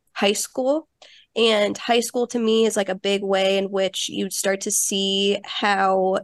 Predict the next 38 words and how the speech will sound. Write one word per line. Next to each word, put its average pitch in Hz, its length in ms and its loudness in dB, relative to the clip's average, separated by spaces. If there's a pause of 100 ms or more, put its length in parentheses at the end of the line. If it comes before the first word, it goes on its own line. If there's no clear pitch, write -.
the 196 100 -2
patriarchy 196 560 0
separates 214 540 -2
women. 262 380 0 (340)
Because 254 240 2
if 262 100 0
you're 269 160 4
in 302 80 4
a 277 60 4
woman's 247 380 0
circle 208 220 -4
together 202 400 2
with 196 140 -2
women, 196 380 0
like, 175 180 -4
right 240 180 2
now, 214 500 2 (720)
we 302 420 0
are 220 180 2
gonna 226 240 0
come 214 220 -6
together 196 380 4
and 190 80 2
we're 214 100 0
gonna 226 160 2
talk 190 360 0
and 190 100 -4
we're 214 60 -2
gonna 220 200 -2
sing 202 440 0
and 175 80 0
we're 208 120 0
gonna 233 180 0
be 226 180 0
in 214 140 0
love 214 360 2
and 202 200 -2
light. 208 320 2